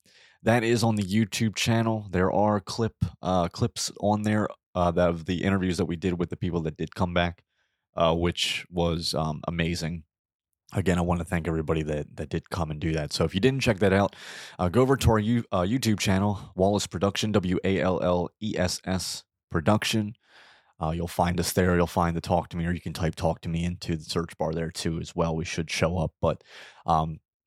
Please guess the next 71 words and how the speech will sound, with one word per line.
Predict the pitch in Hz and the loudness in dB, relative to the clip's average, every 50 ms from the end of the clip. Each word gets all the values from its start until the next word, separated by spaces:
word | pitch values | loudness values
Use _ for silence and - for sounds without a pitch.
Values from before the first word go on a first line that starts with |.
| _ _ - - - | _ _ -20 -6 0
yeah, | 107 117 113 | 4 6 6
we | 110 104 107 | 6 6 6
had | 104 110 107 98 | 4 4 4 4
a, | 98 95 92 87 - - 69 85 82 - - | 4 2 2 2 0 0 0 0 -2 -2 -4
a, | 87 | -4
a | 85 | 0
good | 87 107 98 | 2 2 2
amount | 95 98 95 92 87 | 4 4 2 2 2
of | - | 2
interviews | - 90 87 87 82 87 87 90 87 82 - | 2 2 2 0 0 0 0 0 -2 0 2
there, | 98 95 92 92 92 | 2 4 4 4 2
plus | - - 95 90 - - | 2 2 0 0 0 -2
the | - 85 | -4 -2
video | 85 85 85 87 85 | -2 0 0 0 0
messages | 82 82 - - 80 80 87 82 80 | 0 0 -2 -2 -2 -2 -2 2 2
that | 85 78 | 2 2
we | 80 82 | 2 0
got | 82 85 85 82 65 | 0 0 0 0 -2
in | 67 82 78 | -4 -4 -4
as | 73 80 78 | -6 -6 -4
well. | 78 78 80 78 - - - - - - - - - | -2 -2 -2 -2 -4 -6 -10 -16 -20 -20 -14 -6 -4
Uh, | 78 82 | -2 0
we | 90 95 | 0 0
had | 92 85 | -2 -2
fun. | - - 110 104 | 0 0 2 2
We | 104 101 | 2 0
played | - 107 101 87 - | -2 -2 -4 0 2
board | 110 113 110 101 | 4 4 4 4
games. | 107 107 104 101 - | 2 0 0 0 0
So, | - - 92 | 0 0 0
I | 92 | 2
mean, | 92 95 | 2 0
if | 95 - - | 0 -2 -2
you, | 90 92 92 87 | -2 -2 -2 -2
you're | 71 85 92 | -2 -2 0
bored | 82 - 117 120 123 117 92 | 2 4 4 6 4 4 4
one | 101 104 101 101 92 | 2 2 2 2 4
day | 101 98 98 92 | 4 4 4 2
and | 90 85 | 0 0
have | 87 87 80 87 | 0 0 0 0
nothing | 92 85 - 95 90 | 0 -2 0 -2 -2
to | 85 | -2
do, | 78 - 90 90 | 0 0 2 2
you | 87 87 90 - | 2 0 -2 -4
can | 87 82 | -4 0
turn | - 92 87 87 | 2 2 2 4
on | 85 85 82 | 2 0 0
the | 80 | -2
full | - - 87 82 82 | -4 -4 -4 -4 -4
stream, | - - - - 85 85 85 82 87 87 85 - | -4 -8 -8 -6 -4 -4 -4 -4 -6 -6 -8 -4
ten | - 85 80 | -2 -2 0
hours | 82 82 82 85 82 - | 0 0 -2 -2 -4 -4
long, | 87 85 85 80 80 82 | -4 -2 -2 -2 -2 -2
but | 80 80 80 82 | -2 -2 -2 -4
you | 87 80 | -4 -8
can | - 78 80 | -8 -8 -4
kinda | - 87 85 82 | -2 -2 -2 -2
see | - - 82 | -4 -6 -6
what | 85 80 | -6 -4
we | 78 82 | -4 -4
did | 78 85 80 80 | -4 -4 -6 -6
there. | - - 80 80 | -6 -6 -6 -4
We | 80 80 | -6 -6
played, | - - 85 82 82 80 | -6 -4 -4 -2 -2 -4
uh, | 78 80 82 | -6 -8 -6
board | - 85 90 95 92 | -4 -4 -4 -4 -2
games | 95 87 82 90 80 85 - 80 | -2 -2 -2 -2 -4 -6 -8 -8
and | 85 90 | -4 -2
video | 90 80 82 78 76 | 0 0 0 0 0
games, | 82 85 78 78 76 80 82 73 73 | -2 -2 -4 -4 -4 -8 -8 -10 -12
and | 73 80 | -12 -14